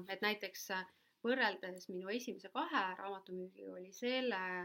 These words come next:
viimase raamatu müük oluliselt madalam, äh, sellepärast et lihtsalt see sotsiaalmeedia kanal, äh, ja see list, äh, äh, mis müüs varem väga hästi, siis tänu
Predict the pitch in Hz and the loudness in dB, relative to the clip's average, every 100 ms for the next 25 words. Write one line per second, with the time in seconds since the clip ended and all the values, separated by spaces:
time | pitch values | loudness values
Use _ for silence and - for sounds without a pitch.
0 | 185 _ 226 226 196 180 180 180 - 185 | -4 _ 0 0 -4 -8 -8 -8 -8 -6
1 | 196 190 190 202 202 180 190 - 220 214 | -6 -8 -8 -6 -4 -4 -8 -4 -2 -2
2 | 180 185 190 190 - 185 180 196 185 180 | -10 -10 -12 -12 -12 -12 -8 -6 -6 -8
3 | 185 - 185 214 214 - 180 _ - - | -10 -12 -6 -4 -4 -6 -10 _ -20 -20
4 | - 190 185 185 277 277 202 185 180 - | -6 -4 -4 -2 4 4 4 -2 -8 -2
5 | 311 349 214 190 180 - - - _ - | 2 4 4 0 -6 -18 -20 -20 _ -10
6 | 180 180 180 185 180 180 190 180 180 180 | -4 0 0 0 -4 -4 -4 -2 -2 -4
7 | 104 - 262 311 - - _ 196 190 190 | -6 0 0 0 -4 -8 _ -2 0 -2
8 | 185 185 - - 185 180 190 - 262 240 | -4 -6 -10 -10 -6 -6 -6 0 2 0
9 | - 240 302 202 180 185 196 190 233 269 | 2 4 6 6 4 0 -4 0 2 2
10 | - - 196 185 _ _ _ - 185 - | -4 -8 -8 -8 _ _ _ -14 -10 4
11 | 226 247 | 4 4